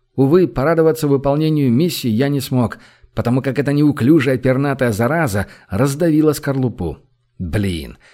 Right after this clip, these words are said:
Остается надежда на семнадцатую курицу, но весьма и весьма призрачная. Ведь уже почти стемнело,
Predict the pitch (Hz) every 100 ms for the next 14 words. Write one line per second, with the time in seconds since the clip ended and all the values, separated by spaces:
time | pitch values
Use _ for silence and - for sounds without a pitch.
0 | _ _ - - 139 190 185 180 175 190
1 | 165 175 170 - 170 180 165 165 175 165
2 | 170 180 123 117 104 - _ - 147 151
3 | 147 165 170 165 160 156 135 156 143 143
4 | 143 127 104 - 82 71 - _ _ _
5 | - 123 156 156 165 160 - - 170 -
6 | 127 135 175 131 101